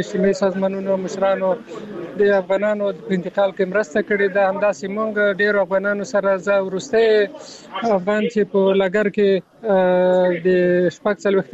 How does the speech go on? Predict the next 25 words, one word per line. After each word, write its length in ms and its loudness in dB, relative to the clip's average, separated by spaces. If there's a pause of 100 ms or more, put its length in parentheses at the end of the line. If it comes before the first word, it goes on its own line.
افغانانو 440 0
جملې 300 2
نه 60 2
وروستی 400 0 (200)
ښځې 240 0 (100)
چې 100 -2 (600)
انتقالېدې، 600 0 (100)
زه 140 2
خپله 320 0
شخصاً 360 -2
ورغلم 440 0
او 80 2 (100)
پیسې 280 0
مې 140 2
د 120 2
لارې 220 0
خرڅ 200 0
مې 160 -6
ورکړو. 400 0
همدا 240 0
افغانان 420 0
چې 80 0 (160)
په 120 -6
وروستیو 440 0
څو 60 -8